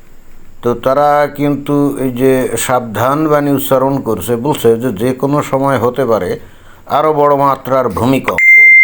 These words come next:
তো আমরা তো জানি যে already বাংলাদেশে সা-, সা-, পাঁচ দশমিক সাত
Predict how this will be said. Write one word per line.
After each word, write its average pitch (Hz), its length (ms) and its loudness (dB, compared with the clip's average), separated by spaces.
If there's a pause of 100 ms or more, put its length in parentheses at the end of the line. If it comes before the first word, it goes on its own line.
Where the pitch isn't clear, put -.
(1300)
তো - 80 -4
আমরা 131 220 0
তো 139 120 -4
জানি 131 300 0
যে 120 100 -2
already 123 380 0
বাংলাদেশে 120 560 0
সা-, 117 680 0
সা-, 104 320 -4 (100)
পাঁচ 120 220 0
দশমিক 120 580 -4
সাত 120 360 -2